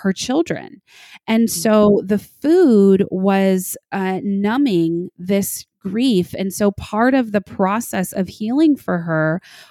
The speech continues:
Speaker 1: was actually allowing herself to feel the grief and the discomfort.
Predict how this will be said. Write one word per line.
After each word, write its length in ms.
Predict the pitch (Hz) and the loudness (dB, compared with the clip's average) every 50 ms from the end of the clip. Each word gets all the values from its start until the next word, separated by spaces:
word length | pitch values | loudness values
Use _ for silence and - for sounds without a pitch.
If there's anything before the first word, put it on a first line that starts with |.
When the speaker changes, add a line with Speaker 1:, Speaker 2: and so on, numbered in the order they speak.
| _ | _
Speaker 1:
was 240 | - 190 208 202 - - | 0 2 2 2 0 -4
actually 580 | - 196 208 226 - - - 247 240 240 226 - - - | -6 -4 -4 -4 -6 -6 -6 -2 0 0 0 0 -2 -4
allowing 800 | 185 180 175 180 180 180 185 190 202 208 208 202 214 214 208 | -6 -6 -6 -6 -6 -4 -2 -2 -2 -2 -2 -2 -2 -4 -4
herself 840 | 190 - 202 190 185 - - - 214 208 202 180 170 170 175 - - - | -6 -6 -6 -6 -6 -6 -6 -4 -2 0 2 2 0 -2 -4 -8 -14 -14
to 180 | - - 196 | -8 -6 -6
feel 840 | 185 - - _ _ - 208 208 220 220 214 190 180 170 170 170 - _ _ _ _ _ - | -6 -6 -8 _ _ -6 -2 2 2 4 4 4 4 4 2 0 -2 _ _ _ _ _ -8
the 180 | 185 175 196 | -2 -2 -2
grief 720 | 180 165 185 175 190 208 214 185 160 156 160 - - - - - - | 0 0 -2 0 2 2 2 4 2 2 0 -4 -14 -18 -18 -10 -6
and 360 | 180 185 180 180 180 180 180 | -2 0 0 0 0 -2 -2
the 100 | 180 180 | -4 -4
discomfort. 1120 | 175 185 185 175 - - - - 208 202 214 220 - - - 180 170 165 160 156 - - | -2 -4 -4 -4 -6 -10 -8 -4 -2 0 0 0 -2 -4 -4 -2 0 0 0 -2 -4 -8